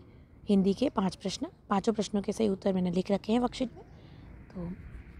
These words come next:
प्लीज़ वीडियो को पूरा देखें, लाइक करें और दोस्तों के साथ शेयर ज़रूर करें। चैनल पे आप नए हैं तो चैनल को सब्सक्राइब कर लें और बेल आइकन को प्रेस करें, जिससे नेक्स्ट वीडियो की नोटिफिकेशन आपको मिल सके। क्वेश्चन नंबर एक है,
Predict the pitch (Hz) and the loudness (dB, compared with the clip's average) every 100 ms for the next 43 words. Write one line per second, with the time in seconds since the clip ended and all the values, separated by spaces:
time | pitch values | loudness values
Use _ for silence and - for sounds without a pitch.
0 | - - 226 - 226 226 220 226 240 233 | -4 4 4 8 8 8 6 6 6 6
1 | - 330 226 208 - 240 294 233 170 - | 0 0 2 2 0 -2 0 0 -2 -6
2 | - 185 - 196 190 196 196 196 - - | -6 -4 0 2 4 2 2 -2 -4 0
3 | 240 269 262 247 226 202 202 226 220 202 | 2 2 2 2 2 -2 -2 -4 -4 -4
4 | - 202 - 202 185 190 180 247 - - | -6 -12 -8 -8 -6 -4 -2 -4 -10 -20
5 | - - 247 - 226 226 247 339 339 254 | -18 0 2 4 8 8 6 0 -2 2
6 | 220 - 208 202 190 214 196 - 214 196 | 2 4 2 4 2 0 0 0 0 2
7 | 190 185 - 202 214 170 - 311 _ 202 | 2 0 -2 -4 -4 -4 -4 -8 _ 0
8 | 175 - 190 175 - - - 202 190 220 | 0 0 -6 -6 -8 -20 -4 -2 0 2
9 | 202 190 - | 2 2 0